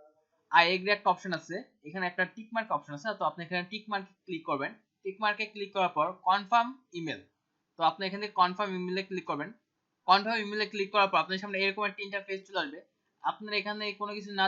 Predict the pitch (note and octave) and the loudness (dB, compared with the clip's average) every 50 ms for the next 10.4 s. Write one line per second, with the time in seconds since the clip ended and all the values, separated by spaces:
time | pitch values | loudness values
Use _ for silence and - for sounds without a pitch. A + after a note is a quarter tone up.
0 | F#3+ F#3 G3 G#3 G3+ - G3 F3 F#3 G3 F#3+ G#3+ G3+ G3 F#3+ F#3+ F#3 - - G3 | 2 0 -4 -6 -6 -6 -6 -4 -4 -4 -4 -4 -6 -4 -4 -4 -6 -8 -10 -8
1 | F#3+ F3 F3 F#3+ G3+ G3 F#3 F#3 F#3 F3+ F#3 F3 F3+ F3+ F#3 - - - D#3+ F3 | -8 -6 -6 -6 -8 -8 -8 -10 -10 -8 -6 -6 -6 -6 -6 -8 -4 2 2 4
2 | F#3 F#3+ G3 G3 - F3 D#3+ - - E3 D3 - D#3 C#3+ C3 C#3 F3+ A3 - _ | 4 4 0 -4 -4 -10 -12 -6 -2 -2 -2 -2 -4 -12 -12 -10 -12 -14 -16 _
3 | _ _ _ _ - F3+ - - D#3 E3+ F3 F3+ F#3 F#3 F#3 F3+ F3+ F#3 F3+ D#3+ | _ _ _ _ -4 -4 -2 2 0 0 2 2 2 2 0 -2 -6 -6 -6 -6
4 | - E3+ D#3 D3 D3+ F#3 A3 - _ _ _ _ _ _ _ D3+ D#3 E3 D#3+ - | -4 -2 -2 -2 -2 -6 -10 -12 _ _ _ _ _ _ _ -6 -6 -6 -2 2
5 | D#3 F3 G3 G3 G3 F#3+ G#3+ A3+ B3+ A#3+ - - G#3 G3+ G3+ E3 F3 F3+ F#3+ F#3+ | 6 6 6 6 4 -2 -6 -6 -6 -6 -6 -10 -16 -12 -4 0 0 0 0 0
6 | - F#3 - D3 A#2+ F#2+ F2+ _ _ _ _ - D#3+ D#3 - E3 D#3+ F3 F#3+ G3+ | -4 -8 -8 -10 -12 -16 -18 _ _ _ _ -16 -12 -4 0 0 0 0 -2 -10
7 | G3 F#3+ F#3+ F#3 F#3 F#3 F#3+ - F#3+ F#3 G3+ F#3+ F#3 F#3 F3+ E3 - - D3+ C#3+ | -10 -6 -4 -4 -4 -4 -4 -8 -10 -8 -6 -6 -6 -6 -8 -10 -6 -6 -6 -6
8 | E3 A3 A#3 _ _ _ _ _ _ _ _ _ _ _ _ _ _ _ _ _ | -6 -8 -12 _ _ _ _ _ _ _ _ _ _ _ _ _ _ _ _ _
9 | _ _ _ _ _ _ _ _ _ _ _ _ _ _ _ _ _ _ _ _ | _ _ _ _ _ _ _ _ _ _ _ _ _ _ _ _ _ _ _ _
10 | - F3+ F#3 G3+ G#3 G#3+ A#3 G#3 | 8 8 8 8 8 4 -8 -8